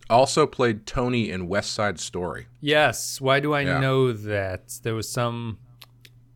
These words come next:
Speaker 2: oh, I think that's a reference that someone makes, maybe. Yes, it is.
Speaker 1: Yeah.
Speaker 2: Okay, <laughs> Stephen Cobb says, "The Homecoming. Poor Tony.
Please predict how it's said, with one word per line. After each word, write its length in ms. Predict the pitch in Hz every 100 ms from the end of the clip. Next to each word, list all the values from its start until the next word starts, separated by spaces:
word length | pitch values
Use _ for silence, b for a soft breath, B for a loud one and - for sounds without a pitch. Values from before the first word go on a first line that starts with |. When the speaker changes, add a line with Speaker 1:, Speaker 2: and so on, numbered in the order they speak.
| -
Speaker 2:
oh, 80 | 127
I 60 | 127
think 160 | 156
that's 160 | 151 139
a 60 |
reference 640 | 120 135 - 95 87 - -
that 180 | 101
someone 260 | - 104 98
makes, 260 | 95 90 110
maybe. 300 | 98 95 95 _ -
Yes, 300 | 143 123 -
it 80 | 123
is. 160 | 110
Speaker 1:
Yeah. 80 | 131
Speaker 2:
Okay, 180 | 120 127
<laughs> 0 |
Stephen 380 | - - - 139
Cobb 260 | 151 135
says, 380 | 117 131 113 - B B B
"The 100 | 123
Homecoming. 500 | 160 190 131 101 92
Poor 240 | - 190 196
Tony. 460 | 175 139 101 85